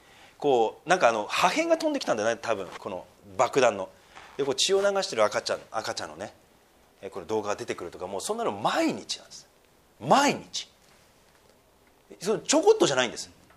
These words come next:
で、今見てるヨーロッパに難民が来てるなんていうのはもうごくわずかで、むしろお金があるからこのブローカーにお金を渡せるんですよね。で、ちょっと裕福な人たちが来てるわけです。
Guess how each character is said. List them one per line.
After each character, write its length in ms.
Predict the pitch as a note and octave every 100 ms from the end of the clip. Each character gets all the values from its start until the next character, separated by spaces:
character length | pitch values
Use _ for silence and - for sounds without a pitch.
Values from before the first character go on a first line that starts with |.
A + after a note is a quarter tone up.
| _ -
で、 100 | G3
今 160 | B3+ C#4+
見 140 | B3+
て 120 | G#3+ F#3+
る 340 | G3 C#3 -
ヨ 140 | E3 G3
ー 20 |
ロ 80 | G#3+
ッ 20 |
パ 160 | G#3 D3
に 100 | A#2+
難 200 | C#3 E3
民 120 | E3
が 80 | D#3
来 80 | -
て 80 |
る 80 | A#2+
な 100 | F#2
ん 40 | E2+
て 240 | _ -
い 40 |
う 20 | F2+
の 80 |
は 80 | E2+
も 200 | F2+ A#2+
う 280 | E2+ D2 F#2+
ご 140 | F#2 C#4
く 120 | B2
わ 120 | A#2
ず 60 | A#2+
か 80 | G#2
で、 80 |
む 160 | A2 F#3
し 140 | -
ろ 140 | D3+ G#2+ - -
お 100 | G3+
金 280 | G3+ D#4 E4
が 140 | D#4 -
あ 60 | D4
る 140 | D4+
か 140 | - -
ら 140 | C#3+
こ 100 | D3+
の 240 | C3 G2+ - - - _ _ _ A#2
ブ 100 | A2
ロ 180 | A3 A#3+
ー 20 |
カ 120 | A#3 G#3+
ー 20 |
に 60 |
お 60 | G3
金 160 | F#3+ E3
を 20 |
渡 140 | D3+
せ 120 | C#3+
る 60 | A#2+
ん 60 | -
で 60 |
す 60 | -
よ 100 | -
ね。 100 | - _ - _
で、 60 | D#3+
ち 80 | D#4
ょ 40 |
っ 20 |
と 60 | A3
裕 280 | F#3 E4 F#4+
福 140 | F3
な 60 | G#2
人 80 |
た 60 | G2+
ち 40 | F#2+
が 40 |
来 80 | -
て 60 | D#2
る 40 |
わ 60 | -
け 80 |
で 60 | -
す。 100 | -